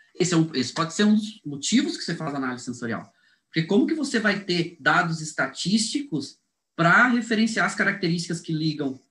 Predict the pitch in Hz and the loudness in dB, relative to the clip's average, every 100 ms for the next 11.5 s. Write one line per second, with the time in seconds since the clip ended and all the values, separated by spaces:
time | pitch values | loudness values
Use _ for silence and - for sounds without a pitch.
0 | _ 143 - 165 160 175 196 156 160 - | _ -14 -6 2 4 4 0 -2 -4 -2
1 | 160 151 143 143 139 135 131 131 95 - | 0 0 -2 -4 -2 -2 -4 -4 -6 -10
2 | _ _ _ _ _ _ _ _ _ _ | _ _ _ _ _ _ _ _ _ _
3 | _ _ 214 220 - 214 208 190 175 170 | _ _ -4 -2 0 2 2 0 0 2
4 | 160 131 143 170 151 - 147 - 135 135 | 2 0 -2 -2 -2 -6 -12 -12 -16 -14
5 | 120 117 131 135 - _ _ _ _ _ | -12 -10 -8 -10 -10 _ _ _ _ _
6 | _ _ _ _ _ _ _ _ _ _ | _ _ _ _ _ _ _ _ _ _
7 | _ - 120 135 123 113 127 98 - _ | _ -18 -12 -8 -8 -8 -8 -8 -12 _
8 | _ _ _ _ _ _ 104 104 139 131 | _ _ _ _ _ _ -14 -8 -8 -8
9 | - - - 139 - - - - - 156 | -14 -20 -6 2 4 2 -4 -6 2 2
10 | 147 302 269 220 220 208 185 170 156 170 | 0 -2 2 2 2 0 0 -2 0 -2
11 | 180 151 147 165 165 | -2 -4 0 0 -2